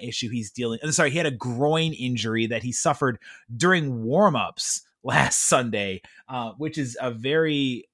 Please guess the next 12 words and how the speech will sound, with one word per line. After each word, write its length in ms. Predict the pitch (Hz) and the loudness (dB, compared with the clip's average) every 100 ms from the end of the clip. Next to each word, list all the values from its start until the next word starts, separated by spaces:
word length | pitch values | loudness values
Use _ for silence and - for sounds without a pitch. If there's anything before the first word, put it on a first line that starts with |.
| _ | _
you're, 220 | 131 135 | -8 -4
you're 200 | 131 139 | 0 2
almost 240 | 151 135 | 2 0
wondering, 440 | 135 135 131 123 120 | 0 0 2 2 2
like, 280 | 107 101 113 | 0 -2 -2
uh, 280 | 107 104 107 | 0 0 0
you 100 | 110 | -2
know, 100 | 95 | -2
how 180 | 127 | -2
the 100 | 120 | 0
big 260 | 107 123 113 | -2 -4 -4
man 420 | 117 113 110 107 | -4 -2 -4 -6